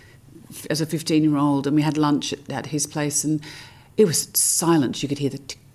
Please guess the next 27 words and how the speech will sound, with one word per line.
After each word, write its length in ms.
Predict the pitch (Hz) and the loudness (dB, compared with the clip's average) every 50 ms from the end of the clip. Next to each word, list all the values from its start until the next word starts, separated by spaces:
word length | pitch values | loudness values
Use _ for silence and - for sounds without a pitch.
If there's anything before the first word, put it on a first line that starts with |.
| - - - - _ _ | -20 -20 -20 -20 _ _
tock, 140 | - - - - - - - - - - - - | -20 -20 -20 -20 -20 -20 -20 -20 -20 -20 -20 -18
tick, 120 | - - - - - - - - - | -18 -18 -18 -20 -20 -20 -20 -20 -18
tock, 140 | - - - - - | -18 -18 -18 -18 -16
the 140 | - - - | -12 -12 -10
clock. 400 | - - 170 143 - - - - - - - - - - - - - - - - - | -6 -4 -4 -4 -4 -6 -12 -20 -20 -20 -20 -20 -20 -20 -20 -20 -20 -20 -20 -6 0
And 140 | - 160 160 | 4 6 6
I 240 | 151 143 139 139 - - - - - - - | 6 6 4 0 -2 -6 -14 -20 -20 -4 2
ignorantly 440 | - 160 156 143 135 127 - - 135 | 4 4 6 6 4 4 2 0 -2
said, 200 | 123 - - 143 | -2 -2 -4 -4
I 60 | 151 | -4
said, 220 | 156 - - - - - - - - - | -4 -4 -4 -4 -4 -6 -10 -12 -10 -8
I 60 | - | -6
said, 200 | 220 - 277 - | -6 -4 -4 -2
"You 60 | 262 | -2
don't, 600 | 247 - 285 277 269 254 - - - - - - | 0 2 2 2 2 2 0 -6 -14 -14 -6 0
um, 440 | 247 247 240 233 233 226 226 226 - - - | 2 4 6 6 6 4 2 -2 -6 -12 -10
you 140 | - - 214 | -6 -2 0
don't 240 | 247 247 233 - - - - - - - - - | 2 2 0 0 -4 -14 -20 -20 -20 -20 -12 -6
listen 260 | - 202 220 - 233 220 | -4 -2 0 0 0 0
to 100 | 220 202 | 2 4
music 560 | 208 233 285 302 - 262 247 - - - - - - - | 6 6 6 6 4 2 -4 -8 -12 -14 -14 -14 -14 -12
while 340 | - - 180 196 196 196 | -10 -4 0 2 2 4
you 140 | 196 202 202 | 4 4 4
eat?" 280 | 214 269 359 - - - | 4 2 0 -2 -4 -8
And 140 | - 185 180 | -4 -2 -2
he 100 | 190 185 | -2 0
said, 260 | - - 175 165 | 0 0 -2 -2